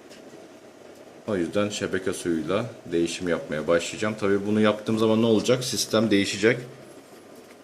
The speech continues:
Artık her gün bir veya iki tane akvaryum suyunu değiştirebileceğim. Sıralı bir hale getireceğim. Otomatiğe bağlayacağız. Çünkü, eee, o zaman çok fazla hızlı değiştiremem.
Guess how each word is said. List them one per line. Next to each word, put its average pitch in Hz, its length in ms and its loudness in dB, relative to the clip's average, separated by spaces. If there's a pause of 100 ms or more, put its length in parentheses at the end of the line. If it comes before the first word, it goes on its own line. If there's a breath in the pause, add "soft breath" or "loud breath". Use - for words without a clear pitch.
(120)
Artık 131 420 0
her 147 160 4
gün 123 400 2
bir 127 220 6
veya 123 200 10
iki 120 200 2
tane 104 180 4
akvaryum 90 480 2
suyunu 87 280 -2
değiştirebileceğim. 87 680 0 (760 loud breath)
Sıralı 123 380 4
bir 123 60 8
hale 98 300 6
getireceğim. 92 500 2 (680)
Otomatiğe 98 560 4
bağlayacağız. 87 720 6 (880)
Çünkü, 123 580 6
eee, 90 920 4
o 113 120 6
zaman 110 320 6 (1000)
çok 101 240 4
fazla 98 280 6
hızlı 101 460 4 (220)
değiştiremem. 92 640 6